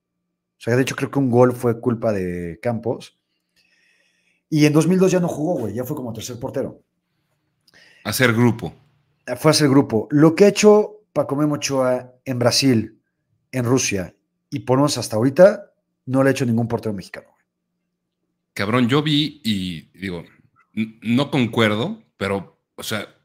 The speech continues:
Speaker 2: ya había mame de que Paco Memo es el mejor portero de la historia de los mundiales, güey. No dicho por mexicanos, güey, o sea,
Speaker 1: Ah, no,
Speaker 2: había
Speaker 1: eso sí,
Speaker 2: banda en
Speaker 1: nada.
Speaker 2: Twitter diciendo, pero, güey, es que el símil que hacen, güey, así de,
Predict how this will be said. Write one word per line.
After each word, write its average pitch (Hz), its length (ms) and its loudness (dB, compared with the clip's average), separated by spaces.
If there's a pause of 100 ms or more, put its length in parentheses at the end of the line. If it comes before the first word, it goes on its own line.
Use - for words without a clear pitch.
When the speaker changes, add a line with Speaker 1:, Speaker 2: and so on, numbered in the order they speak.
(440)
Speaker 2:
ya 113 80 -2
había 139 200 2
mame 123 720 0 (420)
de 90 120 -14
que 95 160 -10
Paco 98 260 -10
Memo 104 220 -2
es 113 100 -6
el 98 120 -2
mejor 107 440 -8
portero 104 400 -4
de 90 100 -6
la 82 80 -10
historia 117 280 -6
de 104 80 0
los 85 200 -8
mundiales, 90 720 -8
güey. - 140 -20 (1400)
No 135 180 2
dicho 165 300 2
por 117 180 -2
mexicanos, 90 600 -8
güey, 95 120 -10
o 110 80 -10
sea, 98 220 -6 (240)
Speaker 1:
Ah, 117 80 -6
no, 123 80 -2
Speaker 2:
había 117 140 0
Speaker 1:
eso - 20 0
sí, 117 60 -2
Speaker 2:
banda 120 260 -2
en 113 60 0
Speaker 1:
nada. 113 60 -8
Speaker 2:
Twitter 123 280 -2
diciendo, 127 380 -8 (420)
pero, 143 220 2
güey, 180 180 4
es - 80 -2
que 226 100 -2
el 214 100 0
símil 196 400 -2
que 139 140 0
hacen, 143 300 -4
güey, 120 380 -6 (100)
así - 200 -10
de, 92 420 -6